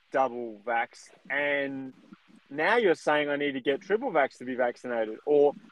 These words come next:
now you're saying I still can't, you know, live my life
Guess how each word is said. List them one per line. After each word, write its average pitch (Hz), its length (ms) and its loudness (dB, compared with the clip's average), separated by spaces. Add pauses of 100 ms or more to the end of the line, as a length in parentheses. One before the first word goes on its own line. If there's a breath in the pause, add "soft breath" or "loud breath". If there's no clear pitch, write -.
(140)
now 180 140 4
you're 240 140 4
saying 151 420 2 (280)
I 147 160 6
still - 1160 0 (120)
can't, 151 480 -2 (640)
you 160 80 -4
know, 143 160 4
live 143 260 -2
my 143 220 2
life 139 340 2